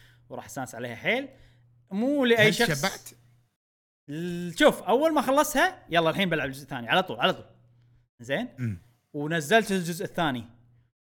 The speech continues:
Speaker 1: و-، بس شنو اللي خلاني أكع break بالسالفة؟ إنه لازم أسوي له مودينج، أحط له ال-، الأصوات يابانية، أحط له الماي شنو.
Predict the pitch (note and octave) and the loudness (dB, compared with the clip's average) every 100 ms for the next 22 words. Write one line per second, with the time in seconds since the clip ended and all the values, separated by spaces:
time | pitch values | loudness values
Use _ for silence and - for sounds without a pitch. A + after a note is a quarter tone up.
0 | _ - C#3 C#3 C3+ C3+ C3+ C3 C3+ C3 | _ -14 -10 -8 -8 -8 -10 -10 -8 -6
1 | C3 C3 B2+ B2+ B2+ B2+ D#3 B3 A3+ A#3+ | -6 -8 -8 -10 -10 -8 -6 -2 -2 -2
2 | B3 - _ _ _ _ _ C3+ C3 C3 | -6 -16 _ _ _ _ _ -8 -6 -6
3 | C#3 - _ _ _ _ _ _ _ _ | -8 -14 _ _ _ _ _ _ _ _
4 | _ _ - D#3 E3 D#3+ D3 D#3 C#3 D#3 | _ _ -10 -2 0 0 -4 -6 -4 -6
5 | D3+ C3+ D3 B2 C#3+ C#3+ F3 F3+ F#3 F#3+ | -6 -8 -8 -6 -4 2 2 2 -2 -10
6 | C3+ E3+ E3 E3+ F#3+ D3+ A#2+ A#2 C#3+ D3 | -8 -4 0 2 2 0 -2 -6 -8 -4
7 | C#3 C3+ D3 - D3 C3+ A#2+ C3 D#3+ C#3 | -2 -2 -6 -6 -6 -4 -4 -6 -6 -8
8 | C3+ C3+ C3 B2+ D#3 B2+ | -8 -8 -8 -8 -10 -14